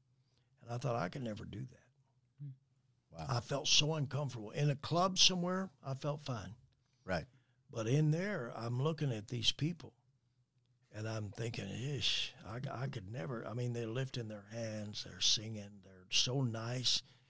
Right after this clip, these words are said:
Speaker 1: It's kinda like you said, it almost seemed fake.
Speaker 2: Right, yeah.
Speaker 1: And, uh,
Speaker 2: Mm-hmm.
Speaker 1: uh, but what happened, I had a friend of mine, and I could even name him to this day.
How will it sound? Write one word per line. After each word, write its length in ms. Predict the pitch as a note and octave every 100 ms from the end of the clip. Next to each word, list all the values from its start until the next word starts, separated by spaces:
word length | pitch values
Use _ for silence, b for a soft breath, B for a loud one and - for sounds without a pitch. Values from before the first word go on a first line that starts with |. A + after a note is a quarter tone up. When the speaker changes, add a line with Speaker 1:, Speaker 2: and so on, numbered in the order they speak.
| _ _ _
Speaker 1:
It's 140 | -
kinda 180 | - C#3
like 300 | B2 A2+ -
you 120 | C3+
said, 360 | C3+ - B2 F#2+
it 120 | F#2
almost 420 | G#2+ A2+ A#2 A2
seemed 260 | - B2+ G#2
fake. 440 | - A2+ C3 - - - _ _
Speaker 2:
Right, 300 | G2+ G#2+ F#2+ - _
yeah. 120 | G2
Speaker 1:
And, 420 | C3 C3+ B2 A#2
uh, 380 | A#2 A2 G2+ G#2+
Speaker 2:
Mm-hmm. 480 | A2 F#2+ F2+ A2 C3 B2
Speaker 1:
uh, 400 | G#2 G2 F#2+ - - -
but 140 | G#2 C3
what 260 | D3+ G3
happened, 440 | D#3 F3 G#3 - A#2+
I 100 | C3
had 200 | D#3 D3+
a 80 | A2
friend 360 | - D3 F3
of 60 | C#3
mine, 260 | G2+ F2 - - _ _ _ _ _ _ _ _ -
and 140 | F#2+
I 120 | G2+ B2+
could 140 | A2+
even 300 | - G#2+ G2
name 260 | G2+ C#3+ B2
him 160 | G#2 -
to 120 | F#2+
this 280 | F#2+ G2 -
day. 460 | - G2 F#2+ G#2